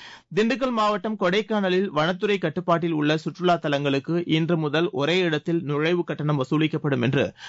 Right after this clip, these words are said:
வனத்துறை அறிவித்துள்ளது. திருப்பதி ராமேஸ்வரம் எக்ஸ்பிரஸ் ரயிலில் செல்போன் திருடிய ஹரியானா மாநிலத்தைச் சேர்ந்த நபர் மயிலாடுதுறை ரயில்வே காவல்துறையினரால் கைது செய்யப்பட்டார்.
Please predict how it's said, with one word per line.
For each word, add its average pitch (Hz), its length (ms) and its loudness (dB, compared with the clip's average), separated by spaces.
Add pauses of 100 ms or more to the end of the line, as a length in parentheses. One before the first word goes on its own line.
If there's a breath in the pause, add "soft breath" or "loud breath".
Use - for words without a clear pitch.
(140 loud breath)
வனத்துறை 180 600 0
அறிவித்துள்ளது. 131 600 0 (720 loud breath)
திருப்பதி 240 540 2
ராமேஸ்வரம் 196 680 0
எக்ஸ்பிரஸ் 202 560 0
ரயிலில் 160 440 2
செல்போன் 202 540 0
திருடிய 160 380 0
ஹரியானா 175 480 0
மாநிலத்தைச் 156 560 0
சேர்ந்த 151 220 0
நபர் 143 360 0
மயிலாடுதுறை 175 760 0
ரயில்வே 151 380 0
காவல்துறையினரால் 143 920 0
கைது 131 220 0
செய்யப்பட்டார். 117 600 0